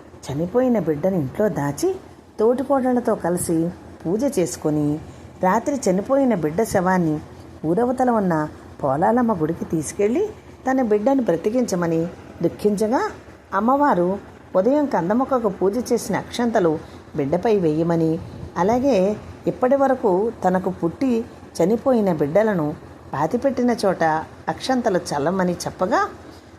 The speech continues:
ఆమె అట్లే చేయగా, ఆ బిడ్డ, బిడ్-, బిడ్డలందరూ చక్కగా లేచి,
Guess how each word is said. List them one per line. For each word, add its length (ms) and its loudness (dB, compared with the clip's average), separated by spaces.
ఆమె 240 2
అట్లే 420 0
చేయగా, 540 2
ఆ 200 2
బిడ్డ, 320 0
బిడ్-, 380 -2
బిడ్డలందరూ 840 2
చక్కగా 460 2
లేచి, 540 0